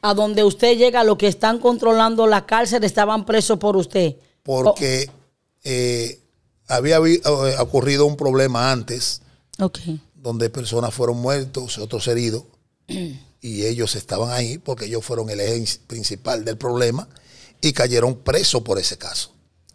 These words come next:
Speaker 1: ¿Y cuando usted se encuentra con estas personas,
Speaker 2: Un
Speaker 1: pastor?
Speaker 2: problema, porque yo estuve en el quince de Asua, estuve en Valverde Mao,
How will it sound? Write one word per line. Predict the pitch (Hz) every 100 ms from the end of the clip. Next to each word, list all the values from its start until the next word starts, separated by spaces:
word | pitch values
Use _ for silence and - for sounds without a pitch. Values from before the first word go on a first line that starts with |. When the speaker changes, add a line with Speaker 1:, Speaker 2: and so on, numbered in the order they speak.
| _
Speaker 1:
¿Y | 208
cuando | 202 226 214
usted | 214
se | 226
encuentra | 233 220 196 190
con | 185 175
estas | 175 151
personas, | - 156 - 151 151
Speaker 2:
Un | 185
Speaker 1:
pastor? | 139 101
Speaker 2:
problema, | 101 143 135 202 - _ _ _ _ _ _ _ _
porque | 127 110 117 113
yo | 123
estuve | 117 123 123
en | 117
el | 107
quince | 120 104 110
de | 127
Asua, | 131 123 120 120
estuve | - 117
en | 117
Valverde | 110 110 107 107
Mao, | 107 127 131 131